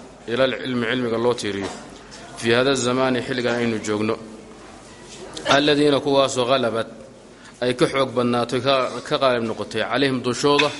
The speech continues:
ashaqaawatu, ayaan darridii, aysan aakhare iyo adduunba ay nasiib aysan ku lahayn, iyo waljahl, jahl baa ka qaalib noqday, iyo watacasubu,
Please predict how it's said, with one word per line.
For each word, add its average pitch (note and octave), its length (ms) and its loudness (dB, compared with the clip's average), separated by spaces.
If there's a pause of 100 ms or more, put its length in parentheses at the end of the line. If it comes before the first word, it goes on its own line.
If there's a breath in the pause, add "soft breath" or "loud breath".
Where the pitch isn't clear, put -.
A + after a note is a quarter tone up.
(540 loud breath)
ashaqaawatu, C3+ 800 2
ayaan A#2+ 260 0
darridii, A#2+ 380 -2 (100)
aysan A#2+ 260 -2
aakhare B2 400 0
iyo B2+ 200 0
adduunba B2 400 0
ay A#2+ 80 0
nasiib A#2+ 300 0
aysan A#2 220 -2
ku B2+ 100 0
lahayn, A#2 260 0 (640 loud breath)
iyo B2+ 220 4
waljahl, B2+ 480 2 (100)
jahl C3+ 240 -2
baa A#2 140 0
ka C#3 140 2
qaalib A#2+ 220 2
noqday, A#2+ 380 0
iyo B2+ 140 0
watacasubu, A#2+ 680 0